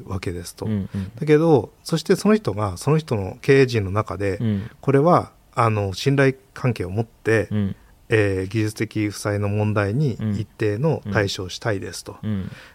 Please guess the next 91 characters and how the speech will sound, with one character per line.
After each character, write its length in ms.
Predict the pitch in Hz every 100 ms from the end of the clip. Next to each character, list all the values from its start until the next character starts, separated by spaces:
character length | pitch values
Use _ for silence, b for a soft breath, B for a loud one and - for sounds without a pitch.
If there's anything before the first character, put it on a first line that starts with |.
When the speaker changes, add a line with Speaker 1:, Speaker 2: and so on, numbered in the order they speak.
| -
Speaker 1:
で、 260 | 120 107 101
そ 140 | 117
う 40 |
し 120 | 107 120
な 100 | 113
け 100 | 104
れ 120 | 98
ば 180 | 180 143
こ 140 | -
う 60 | 107
い 40 |
う 20 |
リ 140 | 98 95
ス 80 | -
ク 140 | 98
が 100 | 101
あ 60 | 98
り 100 | 92
ま 160 | 85
す 100 | -
と。 100 | - - -
Speaker 2:
う 20 |
ん。 220 | 110 101 -
Speaker 1:
な 100 | 123
の 120 | 104
で、 220 | 165 135
そ 120 | -
こ 120 | - 107
に 60 |
フ 160 | - 113
ォ 40 |
ー 60 | -
カ 100 | 104
ス 40 | -
さ 140 | -
せ 80 | 95
て 100 | 110
く 120 | 110
だ 100 | 101
さ 160 | - 92
い。 80 | 90 -
Speaker 2:
う 40 | 110
ん、 160 | 104 104
う 20 |
ん、 40 |
う 20 |
ん。 40 | 101
Speaker 1:
い 120 | 117
い 60 | 104
よ 100 | 165
っ 20 |
て 220 | - 113
話 320 | 98 104 -
に 60 | 98
な 80 | 92
れ 100 | 90
ば、 280 | 165 131 -
Speaker 2:
は 100 | 110
い。 60 |
Speaker 1:
ま 60 | 101
あ、 200 | - -
自 180 | 120 -
然 240 | 110 104 98
と 320 | 202 143 - -
そ 160 | -
こ 140 | 110 110
の 260 | 160 113 - _ _
意 120 | - 127 -
思 60 | 117
は 140 | 104 -
伝 280 | - 104
わ 160 | 90 92
る 120 | 98
わ 120 | 95 95
け 120 | 92
じ 100 | -
ゃ 40 |
な 100 | 113
い 100 | 101
で 120 | 95 101
す 100 | 95
か。 80 |
Speaker 2:
う 40 | 95
ん、 20 |
う 40 |
ん、 20 | 90
う 20 |
ん。 40 | - B B B B
Speaker 1:
だ 100 | -
け 140 | 190 104
ど、 320 | 123 110 -